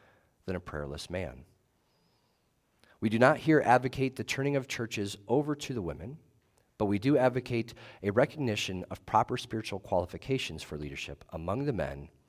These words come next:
if they are to continue to decide the direction the church shall take. The accident of being a man is not enough. Spiritual manhood alone qualifies."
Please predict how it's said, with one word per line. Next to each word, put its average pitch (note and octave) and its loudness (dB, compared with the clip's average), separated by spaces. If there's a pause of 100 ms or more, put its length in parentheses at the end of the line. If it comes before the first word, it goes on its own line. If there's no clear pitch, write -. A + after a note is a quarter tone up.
(260)
if B2+ 0
they C#3 6
are A#2+ 4
to A#2 -8
continue C#3+ -4
to D#3 -4
decide E2+ -2
the F2 -8
direction D2 -6 (440)
the G#2 -6
church - -8
shall - -8
take. - -8 (840)
The - -2
accident - -2 (680)
of E2 -6
being E2 -2
a D2+ -6
man D2 -6
is C#2+ -10
not C2+ -6
enough. D#2 -6 (920)
Spiritual - -4
manhood G#2+ -2
alone F2+ -4 (480)
qualifies." - -2